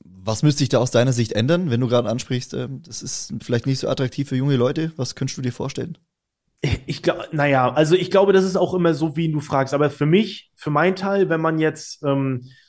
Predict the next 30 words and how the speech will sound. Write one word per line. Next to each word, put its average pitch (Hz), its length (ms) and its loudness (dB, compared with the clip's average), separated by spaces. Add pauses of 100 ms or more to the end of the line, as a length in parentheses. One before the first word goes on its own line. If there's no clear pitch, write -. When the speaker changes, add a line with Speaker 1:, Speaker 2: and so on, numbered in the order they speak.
(340)
Speaker 2:
wenn 143 120 2
man 147 120 4
jetzt 151 460 -2 (220)
vielleicht 151 380 0
nicht 208 200 4
so 226 80 4
ein 175 100 2
dickes 170 300 2
Fell 208 180 4
hat, 190 140 4
aber 151 160 2
irgendwie 160 240 0
trotzdem 220 420 -4
handwerklich 185 800 2 (180)
interessiert 165 580 -2
ist 185 160 2
und 170 100 2
du 151 140 4
siehst 196 320 0
dann 160 320 0
gerade 139 360 4
heutzutage 165 540 2
auf 135 140 -4
TikTok 190 380 -2
Videos, 185 360 0 (480)
ähm, 139 420 2 (380)
wie 151 120 0
vielleicht 147 680 0
einfach 135 320 0
Lehrlinge 147 720 4